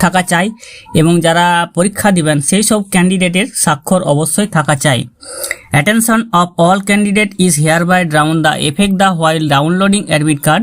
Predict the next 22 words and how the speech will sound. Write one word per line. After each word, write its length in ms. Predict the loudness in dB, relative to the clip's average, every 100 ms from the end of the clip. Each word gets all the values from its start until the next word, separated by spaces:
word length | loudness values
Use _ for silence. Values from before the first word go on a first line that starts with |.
| -2
for 140 | 0 0 2
the 80 | -2 0
purpose 400 | -2 0 0 -2 -4 _ _ -20 -20 _ 0 2
of 80 | 0 -2 -2
appearing 420 | 0 2 0 0 0 0
in 80 | 2
the 80 | 0 0
examination 560 | 0 2 2 0 0 -2 -2 -8 _ _ -6
for 140 | 0 0 0
recruitment 420 | 0 0 2 0 0
to 60 | 0
the 60 | 0 0
post 200 | 0 0
of 60 | -2 0
sub 140 | 0 0
inspector 380 | 0 -2 0 0 2
in 40 | 0
the 60 | 0
subordinate 540 | 0 0 0 0 -2 -2
food 220 | 0 2 0 -6 _ _ -2 2
department, 400 | 2 2 0 0 0
government 420 | 0 0 0 -2